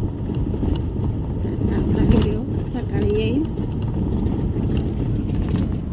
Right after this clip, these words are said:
तर या भागात आहे ना, अं, दहा दहा पंधरा पंधरा मिनिटाच्या अंतरावर चेक होते बरं का बस गाडी. समोर आलेलं आहे पाणी.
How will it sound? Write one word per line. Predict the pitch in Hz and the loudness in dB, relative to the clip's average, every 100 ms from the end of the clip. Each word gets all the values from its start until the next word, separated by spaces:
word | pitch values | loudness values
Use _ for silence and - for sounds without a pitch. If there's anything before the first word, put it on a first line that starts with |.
| - - - - - - - - _ - - - - - 269 - | -4 -4 -4 -2 -2 -2 -2 -6 _ -18 -14 -10 -10 -8 -10 -4
तर | |
या | 285 254 233 | 0 2 2
भागात | 240 226 220 220 226 | 2 2 0 -2 0
आहे | 208 | 2
ना, | 226 262 - - - - 320 | 0 -2 -6 -10 -10 -10 -6
अं, | 233 214 208 208 202 208 214 - 220 | -2 0 2 2 2 0 -4 -6 -2
दहा | 214 | 0
दहा | 208 202 | 2 0
पंधरा | 202 208 208 | 2 2 2
पंधरा | 214 202 202 208 | 2 2 2 2
मिनिटाच्या | 202 190 190 196 - | 2 0 0 -2 0
अंतरावर | 190 202 208 202 - | 2 2 2 0 -2
चेक | - 208 - 214 | -2 -4 -4 -2
होते | 202 202 | -2 -2
बरं | 208 - | -4 -4
का | - | -4
बस | 214 - - - - - - - - - - - - 208 196 | -4 -4 -4 -4 -4 -4 -4 -4 -4 -6 -6 -6 -4 -2 0
गाडी. | 185 175 254 - - - - - - - - - - - - - - - - - 147 131 - - - 110 - 120 - - - - - _ - - - - - - - - - - 233 202 - | 0 -2 -4 -6 -8 -8 -8 -8 -8 -8 -10 -8 -8 -8 -8 -8 -6 -6 -6 -8 -6 -6 -8 -8 -8 -8 -10 -10 -10 -10 -10 -10 -14 _ -20 -18 -18 -18 -18 -18 -18 -16 -16 -14 -14 -12 -6
समोर | 220 202 | -2 0
आलेलं | 196 190 202 202 220 | 0 -2 -2 -4 -4
आहे | 214 | -6
पाणी. | - 190 175 208 | -6 -4 -4 -4